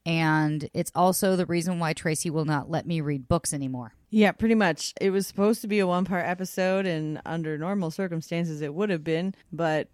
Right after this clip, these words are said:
Speaker 2: it turned into twenty-three pages of research from a single biography.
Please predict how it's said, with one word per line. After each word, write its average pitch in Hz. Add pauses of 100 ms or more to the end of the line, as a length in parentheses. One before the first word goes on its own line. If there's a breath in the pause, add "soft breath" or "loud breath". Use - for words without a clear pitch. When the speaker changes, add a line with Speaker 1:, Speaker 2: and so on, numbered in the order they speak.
(640)
Speaker 2:
it -
turned 196
into 190
twenty-three 240
pages 233
of 170
research 185
from 160
a 151
single 247
biography. 185